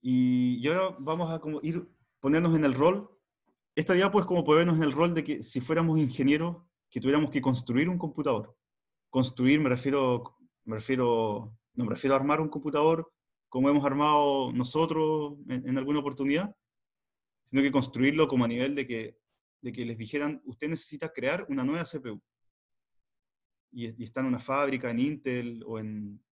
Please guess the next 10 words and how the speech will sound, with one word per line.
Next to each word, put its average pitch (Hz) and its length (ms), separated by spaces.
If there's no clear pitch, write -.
A 110 100
M 107 140
D, 135 460
donde 113 200
ustedes 127 240
prefieran, 147 460
y 120 80
tienen 143 220
que 135 140
crear 143 360